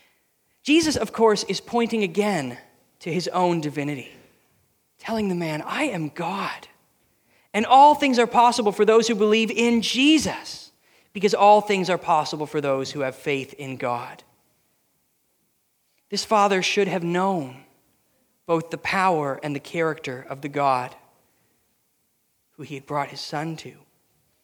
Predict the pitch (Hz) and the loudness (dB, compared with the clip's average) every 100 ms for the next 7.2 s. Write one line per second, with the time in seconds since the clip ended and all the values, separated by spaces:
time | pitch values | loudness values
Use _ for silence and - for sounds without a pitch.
0 | _ _ 165 196 220 233 202 165 - 190 | _ _ -4 -4 -2 -2 -2 -6 -8 -6
1 | 214 170 131 123 135 131 131 131 156 135 | -4 -2 -4 -4 -8 -6 -8 -8 -8 -8
2 | - _ _ _ _ _ _ _ 139 143 | -12 _ _ _ _ _ _ _ -4 0
3 | 143 143 139 147 143 - 160 165 160 143 | 0 -2 -4 -2 -2 -4 -8 -6 -8 -8
4 | - 165 185 202 202 226 240 - _ _ | -6 2 2 2 -2 -6 -8 -12 _ _
5 | 151 151 175 214 147 139 - 139 143 135 | -6 -2 0 0 0 -4 -12 -8 -8 -4
6 | 165 151 147 147 - - 135 - - 135 | -4 -4 -4 -6 -8 -12 -12 -8 -6 -6
7 | 123 - | -8 -18